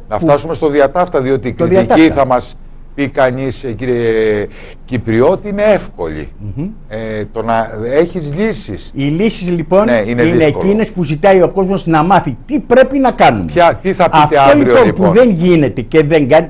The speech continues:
Speaker 2: βεβαίως δεν θα πω όλο το τι θα
Speaker 1: Σε
Speaker 2: πούμε,
Speaker 1: καμία των
Speaker 2: έτσι,
Speaker 1: περιπτώσεων,
Speaker 2: γιατί
Speaker 1: για να
Speaker 2: πρέπει
Speaker 1: έρθει
Speaker 2: να
Speaker 1: και ο
Speaker 2: αφήσουμε,
Speaker 1: κόσμος.
Speaker 2: να
Speaker 1: Έτσι.
Speaker 2: αφήσουμε τον κόσμο να έρθει, να
Speaker 1: Ναι.
Speaker 2: ακούσει και να προβληματιστεί
Speaker 1: Μέγαρο
Speaker 2: και να
Speaker 1: Λόγου και
Speaker 2: αρχίσει
Speaker 1: Τέχνης,
Speaker 2: και να γίνει
Speaker 1: οκτώ.
Speaker 2: και ο διάλογος που χρειάζεται,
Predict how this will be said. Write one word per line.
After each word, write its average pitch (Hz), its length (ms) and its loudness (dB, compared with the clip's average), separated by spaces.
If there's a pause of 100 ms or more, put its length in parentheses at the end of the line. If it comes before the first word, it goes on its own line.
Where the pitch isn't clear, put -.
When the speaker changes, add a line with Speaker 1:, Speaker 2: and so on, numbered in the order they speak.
(120)
Speaker 2:
βεβαίως 147 440 2
δεν 151 140 -2
θα 151 140 0
πω 151 280 -2
όλο 147 560 4 (120)
το 139 120 0
τι 147 160 -8
θα 139 160 -2
Speaker 1:
Σε 151 120 0
Speaker 2:
πούμε, 151 140 2
Speaker 1:
καμία 185 320 4
των 151 120 4
Speaker 2:
έτσι, 139 120 4
Speaker 1:
περιπτώσεων, 185 500 2
Speaker 2:
γιατί - 20 -4
Speaker 1:
για 185 180 4
να 214 60 6
Speaker 2:
πρέπει 180 160 2
Speaker 1:
έρθει 165 120 4
Speaker 2:
να 170 80 6
Speaker 1:
και 151 60 2
ο 170 80 2
Speaker 2:
αφήσουμε, 143 220 4
Speaker 1:
κόσμος. 110 280 -4
Speaker 2:
να 135 120 -4
Speaker 1:
Έτσι. 143 120 4
Speaker 2:
αφήσουμε 170 360 -4
τον 147 160 -4
κόσμο 156 340 -4
να 147 200 -2
έρθει, 151 360 -4 (220)
να 147 200 -4
Speaker 1:
Ναι. 156 120 2
Speaker 2:
ακούσει 180 440 -4
και 180 160 -2
να 170 160 -2
προβληματιστεί 147 680 0
Speaker 1:
Μέγαρο 139 200 4
Speaker 2:
και 131 60 4
να 135 60 2
Speaker 1:
Λόγου 139 240 4
και 117 100 0
Speaker 2:
αρχίσει 113 120 2
Speaker 1:
Τέχνης, 160 220 2
Speaker 2:
και 156 200 -2
να 156 80 2
γίνει 165 120 -2
Speaker 1:
οκτώ. 151 100 0
Speaker 2:
και 123 80 6
ο 135 60 0
διάλογος 131 560 0
που 110 80 -16
χρειάζεται, 202 580 -4